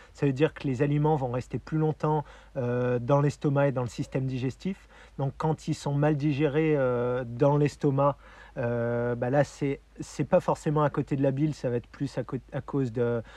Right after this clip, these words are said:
euh, de l'acidité de l'estomac qui est pas assez grand. Mais quand ça va être dans l'intestin grêle, là où il y a le, le, le chyme qui va descendre et donc le mélange avec toute cette bile, ben, si c'est mal digéré, il va y avoir fermentation.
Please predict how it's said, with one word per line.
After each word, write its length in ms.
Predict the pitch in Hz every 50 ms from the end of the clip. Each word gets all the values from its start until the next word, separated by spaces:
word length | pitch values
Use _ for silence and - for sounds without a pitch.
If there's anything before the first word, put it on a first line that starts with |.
| - - - - -
euh, 240 | 127 123 120 120
de 140 | 117 117 127
l'acidité 640 | 123 127 131 - - - 135 123 131 123 - - 143
de 60 | 127 117
l'estomac 420 | 127 117 - - 139 127 127 131
qui 140 | - - -
est 20 |
pas 140 | - - 131
assez 200 | 123 - - 135
grand. 280 | 120 127 120 160 185 - - - - - -
Mais 120 | - 135 -
quand 240 | - 165 175 170
ça 180 | 156 - - 151
va 120 | 139 143
être 380 | 139 139 139 - - - 127 120
dans 220 | 120 120 135 135
l'intestin 560 | 135 139 135 123 - 135 120 - - 131 123 127
grêle, 300 | 123 123 151 185 190 160
là 120 | 135 123
où 100 | 120 120
il 40 | 117
y 80 | 123
a 60 | 120 117
le, 340 | 117 113 113 113 110 110 104 - - - - - - -
le, 200 | 131 120 120 123
le 200 | 131 131 127 127
chyme 340 | 117 - - - 165 151 143
qui 140 | - - 139
va 160 | 123 127 123
descendre 480 | 120 135 120 - - 147 147 139 120
et 60 | 127 117
donc 260 | 110 123 120 - -
le 60 | 120
mélange 440 | 120 123 135 135 143 143 143 131 -
avec 160 | 117 113 -
toute 160 | - - 120
cette 220 | - - 139 123 104
bile, 280 | 113 123 160 190 185 - - - - - - - - -
ben, 260 | 123 123 135 139 151
si 280 | 143 - - - 202 185
c'est 180 | - - 170
mal 200 | 156 151 151 147
digéré, 500 | 143 131 151 151 120 147 143 135 165 180
il 40 | 190
va 120 | 156 143 135
y 100 | 131 135
avoir 200 | 127 139 131 -
fermentation. 720 | - 165 147 139 147 147 - - 143 - - - 131